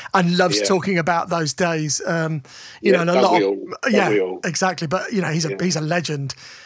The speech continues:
Speaker 1: And I, I wasn't sure he was really wanted to do it, and he just said, "Yeah,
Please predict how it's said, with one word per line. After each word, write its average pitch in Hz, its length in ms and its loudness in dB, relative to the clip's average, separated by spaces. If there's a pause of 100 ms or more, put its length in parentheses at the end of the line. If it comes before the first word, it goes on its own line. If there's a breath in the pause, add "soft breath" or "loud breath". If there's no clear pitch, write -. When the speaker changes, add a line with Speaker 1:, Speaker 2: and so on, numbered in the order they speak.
(140 loud breath)
Speaker 1:
And 185 120 2
I, 175 40 4
I 180 320 2
wasn't 175 320 -4
sure 190 240 -4
he 180 100 -2
was 175 180 -4 (380)
really 202 240 2
wanted 185 340 0
to 180 80 0
do 180 180 2
it, 160 120 -2
and 151 120 -4
he 151 80 -4
just 139 180 -6
said, 131 140 -8
"Yeah, 160 180 -4